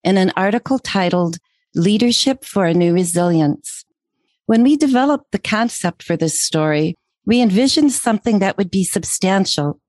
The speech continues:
but not heavy. And based on our interviews with these women, we were delighted to discover that their experiences provided the right balance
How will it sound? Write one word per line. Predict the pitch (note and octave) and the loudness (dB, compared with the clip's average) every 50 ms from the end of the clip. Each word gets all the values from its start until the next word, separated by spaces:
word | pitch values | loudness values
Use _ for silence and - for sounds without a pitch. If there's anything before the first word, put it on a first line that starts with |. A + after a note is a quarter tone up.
| _ - | _ -4
but | F3+ - | -2 0
not | - G#3 G#3+ G#3+ - | 2 0 0 0 0
heavy. | - F#3+ G3+ F#3 E3 D#3 C#3 D3+ D3 D3 - _ _ _ _ _ _ _ | 0 0 2 2 0 0 -2 -2 -4 -8 -10 _ _ _ _ _ _ _
And | - G3+ G3 | -2 0 0
based | F3 - G3+ G#3+ A#3 - - - | 2 2 2 2 0 0 0 0
on | B3+ A3+ | 2 2
our | G#3 G3+ - | 2 2 2
interviews | - F#3+ G3+ G#3+ G#3+ G#3+ A#3 A#3+ A#3+ B3+ C4+ C4 - - | 2 2 2 2 2 2 2 2 2 2 0 -2 -2 -6
with | G3 - | -6 -2
these | - G#3+ G3+ G3 - - | 0 0 0 0 0 0
women, | G3 G3+ G3+ A3 B3 C4+ C4+ C4+ - _ _ _ _ _ _ | 2 2 4 4 4 4 2 0 -2 _ _ _ _ _ _
we | G#3+ A#3 | 0 0
were | A#3 A#3 | 2 0
delighted | F3+ D#3+ G#3 G#3 G#3 G3 G#3+ A3+ A3+ A#3 - | 0 0 0 0 2 2 0 0 0 0 -2
to | - - | -4 -4
discover | G3+ G#3+ G3+ - - - - G#3 G3+ F#3 F3+ E3 D#3 D#3+ E3 - _ _ _ _ _ _ _ | -4 -2 -4 -4 -6 -4 -2 -2 0 0 0 0 0 0 -2 -4 _ _ _ _ _ _ _
that | - G3 F#3+ - | -4 -2 0 0
their | G3+ G#3+ A#3 C4 | 0 2 2 0
experiences | C#4 C4+ - - - - A#3 A#3 A#3+ A#3+ A3+ G3 F3 F3 - - F#3 E3+ - | 0 -2 -4 -4 -2 -2 0 0 2 0 2 0 0 0 -2 -2 -4 -4 -2
provided | - - G3 E3 F3+ F3 F3 F3 F3 F3 E3+ D#3 D3+ | 0 0 0 2 2 2 2 2 0 0 -2 -2 -2
the | F3+ D#3+ | 0 0
right | F3 F#3+ A3+ A3+ - - | 2 0 0 -2 -2 -2
balance | G3+ F#3+ F#3 G3 F#3+ F3 D#3+ D#3 D3+ - - - | -2 0 0 0 0 2 0 0 -2 -4 -10 -14